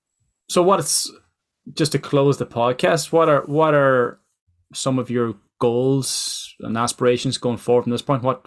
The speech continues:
what's next? Obviously, I'm, I'm sure you're gonna keep the YouTube channel going, um, but for your own personal life and, and moving forward, what's, what's happening?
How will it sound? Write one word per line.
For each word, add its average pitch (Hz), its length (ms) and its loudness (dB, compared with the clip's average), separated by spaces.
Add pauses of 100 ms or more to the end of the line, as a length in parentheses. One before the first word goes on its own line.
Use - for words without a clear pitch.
what's 127 380 -4
next? 135 340 -2
Obviously, 127 360 0
I'm, 113 300 -4
I'm 120 80 -8
sure 120 180 0
you're 117 80 0
gonna 117 120 -2
keep - 180 -6
the 120 180 0
YouTube 123 180 -4
channel 127 260 -2
going, 127 340 0 (760)
um, 107 520 -8 (220)
but 117 140 -2
for - 160 -8
your 113 120 -2
own 117 120 -4
personal 117 380 -2
life 117 320 -4
and, 104 260 -4
and 107 140 -6
moving 107 200 -6
forward, 107 380 -4
what's, - 540 -6
what's 110 160 -8
happening? 113 360 -4